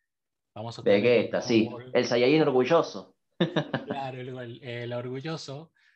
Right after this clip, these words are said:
Speaker 1: En cada anime siempre hay un orgulloso que no quiere trabajar en grupo, no quiere,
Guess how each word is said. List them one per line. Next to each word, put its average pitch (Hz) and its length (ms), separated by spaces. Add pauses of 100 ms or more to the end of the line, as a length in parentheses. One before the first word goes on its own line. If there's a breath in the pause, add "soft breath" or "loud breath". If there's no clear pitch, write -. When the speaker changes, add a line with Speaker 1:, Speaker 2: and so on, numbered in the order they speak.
Speaker 1:
En 147 120
cada 208 280
anime 202 260
siempre 175 460
hay 170 220
un 165 140
orgulloso 143 680
que 135 100
no 143 140
quiere 160 200
trabajar 135 500
en 123 120
grupo, 135 460
no 131 180
quiere, 139 480